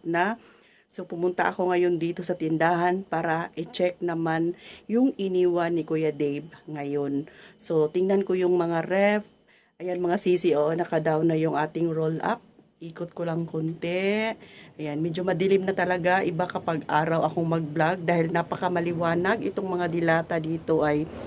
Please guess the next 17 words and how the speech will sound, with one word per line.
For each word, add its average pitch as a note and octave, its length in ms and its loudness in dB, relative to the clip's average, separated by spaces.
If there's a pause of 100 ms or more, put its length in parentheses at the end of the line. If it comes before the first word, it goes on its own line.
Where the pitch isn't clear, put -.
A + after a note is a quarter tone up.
(280)
kitang-kita F#3+ 880 0
natin. D#3 560 0
Pero E3 240 0
ngayon, E3+ 320 0
madilim D#3+ 560 0
na D#3+ 160 2
talaga D3 480 -2
siya. D3+ 320 -4 (640)
Okay, G#3 480 0
so G3+ 160 4
ngayon G#3+ 320 2
pala, F3+ 400 2 (720)
medyo E3+ 320 -2
masama F#3+ 320 2
din E3+ 240 4
yung F3+ 80 0
pakiramdam E3 720 0